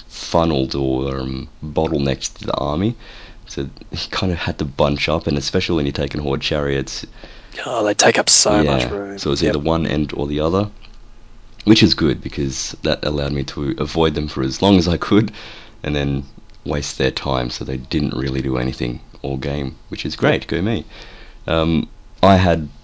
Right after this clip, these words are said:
Speaker 1: much better shooting than what he had 'cause he had just had skulks. Um, and one dude with the hand grenade, 'cause I remember this chariot guy in the very last turn went in for a Hail Mary throw <laughs> with his hand grenade and
Speaker 2: <laughs>
Speaker 1: failed. He didn't hit once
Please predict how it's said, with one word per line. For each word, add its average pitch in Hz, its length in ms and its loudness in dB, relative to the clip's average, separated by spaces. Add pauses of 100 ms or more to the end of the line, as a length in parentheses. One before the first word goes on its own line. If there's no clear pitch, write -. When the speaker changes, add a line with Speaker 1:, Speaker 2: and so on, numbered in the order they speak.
(680)
Speaker 1:
much 85 380 2
better 76 180 0
shooting 71 340 -2
than 67 200 -2
what 65 140 -4
he 71 180 -2
had 80 280 -4 (340)
'cause - 140 -12
he - 80 -8
had - 80 -8
just - 160 -10
had - 120 -10 (120)
skulks. - 580 -2 (720)
Um, 69 300 -2
and 71 220 -4
one 71 400 -2
dude 76 260 0
with 76 200 -6
the 73 360 -4
hand 90 180 0
grenade, 101 300 0
'cause - 140 -8
I 76 60 -4
remember 73 480 -4 (140)
this - 120 -8
chariot 85 360 -4
guy 82 360 -4 (280)
in 80 100 -4
the 78 60 -4
very 87 240 0
last 82 320 0
turn 87 240 -2
went 82 140 -2
in 80 60 -2
for 78 180 -2
a 78 60 -2
Hail 80 160 0
Mary 80 500 -2
throw 90 520 0
<laughs> - 80 -6
with 92 100 -2
his - 160 2
hand 92 180 2
grenade 95 260 -2
and 76 200 -4
Speaker 2:
<laughs> - 520 -4
Speaker 1:
failed. 120 360 2 (200)
He 127 120 6
didn't 156 160 12
hit 123 180 10
once 95 560 4